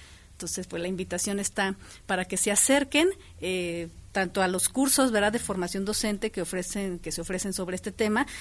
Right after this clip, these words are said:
así como también al Departamento de Orientación Educativa. Este, Alicia, si nos pudieras compartir la, la extensión, o quienes tengan inquietudes, o incluso también estudiantes que seguramente estarán escuchando el programa y digan,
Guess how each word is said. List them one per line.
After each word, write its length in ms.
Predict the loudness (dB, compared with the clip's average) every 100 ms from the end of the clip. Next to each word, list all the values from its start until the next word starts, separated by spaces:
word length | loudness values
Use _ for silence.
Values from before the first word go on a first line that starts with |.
| -8
así 220 | -6 -6
como 200 | -2 0
también 220 | 0 2
al 100 | 2
Departamento 600 | 0 -2 -4 -4 -4 -4
de 80 | -4
Orientación 400 | -4 -4 -6 -4
Educativa. 580 | -6 -6 -6 -2 0 0 -2 -16 -18
Este, 520 | -10 -10 -8 -6 -6 -6
Alicia, 340 | -6 -6 -6
si 100 | -4
nos 120 | -6 -6
pudieras 440 | -4 -4 -2 -4
compartir 480 | -6 -8 -6 -6 -6
la, 140 | -6
la 80 | -6
extensión, 600 | -6 -4 -2 0 2 2
o 80 | 2
quienes 300 | 0 -2 -2
tengan 280 | -2 0 0
inquietudes, 460 | 0 -4 0 2 4
o 80 | 2
incluso 300 | 2 2 2
también 240 | 2 4
estudiantes 520 | 2 0 -2 -2 -2
que 80 | -4
seguramente 420 | -4 -4 -4 -4 -6
estarán 260 | -6 -4
escuchando 360 | -6 -8 -8 -6
el 60 | -6
programa 420 | -6 -4 -2 -2
y 60 | -4
digan, 300 | -2 -4